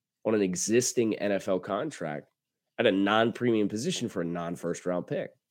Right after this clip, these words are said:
Now, you're gonna have to strategize the right people. And I'm not sitting here saying trade fifty-four, trade seventy-six, trade eighty-six, and don't look back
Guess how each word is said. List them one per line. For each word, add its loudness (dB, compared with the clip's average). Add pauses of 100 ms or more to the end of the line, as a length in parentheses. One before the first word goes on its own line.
(1600)
Now, 8
you're 8
gonna 8
have 4
to -6
strategize 2
the -2
right 0
people. -2
And 2
I'm 2
not 2
sitting 2
here 0
saying -2
trade 4
fifty-four, 0
trade 0
seventy-six, 0
trade -2
eighty-six, -2 (280)
and 0
don't 2
look -6
back -10